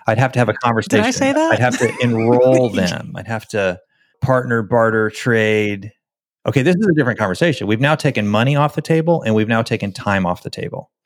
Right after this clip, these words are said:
Speaker 1: Okay, so if you can't reach that many people on your own, who can you partner with? Who can you barter with? Who can you trade with? Who can you enroll with? Who can you share the vision with until they buy into it? This is how companies get built,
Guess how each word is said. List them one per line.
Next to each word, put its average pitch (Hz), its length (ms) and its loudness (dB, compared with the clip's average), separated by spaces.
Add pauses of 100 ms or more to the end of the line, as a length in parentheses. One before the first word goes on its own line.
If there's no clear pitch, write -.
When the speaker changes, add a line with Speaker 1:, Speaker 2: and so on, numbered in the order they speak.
Speaker 1:
Okay, 127 320 0
so 127 180 2
if 120 140 0
you 180 100 4
can't 160 220 0
reach 139 180 0
that 123 140 2
many 120 220 4
people 120 260 0
on 104 100 2
your 98 180 -2
own, 156 280 4
who 147 180 4
can 135 160 0
you 110 80 0
partner 104 360 -2
with? 92 200 -6
Who 120 80 2
can 123 140 -4
you 107 80 -2
barter 98 260 0
with? 87 180 -4
Who 120 100 -2
can 117 140 -4
you 104 80 0
trade 98 320 -2
with? 90 200 -6
Who 123 100 2
can 131 140 0
you 117 120 4
enroll 101 480 4
with? 90 320 -8 (340)
Who 143 100 2
can 143 160 2
you 120 80 0
share 131 240 2
the 113 100 2
vision 98 460 0
with 85 220 -4
until 110 240 0
they 104 120 4
buy 92 220 2
into 92 360 -2
it? - 140 -14 (380)
This 151 200 2
is 139 100 2
how 135 120 4
companies 123 480 0
get 87 240 -4
built, 85 380 -2